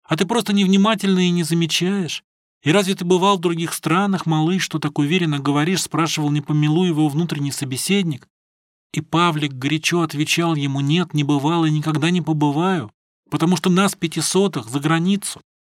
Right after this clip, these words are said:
ни при каких обстоятельствах не выпускают, но я знаю, я чувствую, что только в одной стране люди так бескорыстны, дружелюбны и нежны друг к другу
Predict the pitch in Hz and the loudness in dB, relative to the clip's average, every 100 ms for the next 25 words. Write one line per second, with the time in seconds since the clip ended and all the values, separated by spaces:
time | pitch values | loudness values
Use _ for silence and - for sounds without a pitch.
0 | _ _ 156 185 196 202 190 208 202 - | _ _ -2 -2 -2 -2 -2 -2 -2 -2
1 | - 185 214 190 170 170 180 175 160 151 | -2 0 0 -4 -4 0 2 2 0 -4
2 | - - 185 190 135 131 143 156 147 143 | -6 -2 0 0 -2 -4 -2 0 0 -2
3 | 151 170 143 117 139 - 180 185 - 131 | 0 0 -2 -4 -4 -2 -2 -2 -6 -18
4 | - _ _ _ - 143 143 143 143 139 | -20 _ _ _ -10 -4 -2 -2 -2 -2
5 | 160 226 202 185 185 175 180 160 135 120 | 0 -2 -2 0 0 0 0 0 -2 -4
6 | 143 123 120 - 127 135 180 151 120 107 | -6 -6 -8 -4 -2 0 -2 -4 -10 -6
7 | 147 156 147 160 214 196 156 151 147 151 | -2 0 2 0 0 -2 -2 0 0 -2
8 | 139 196 220 180 175 139 147 147 120 113 | 0 0 0 0 -2 -2 0 0 0 -10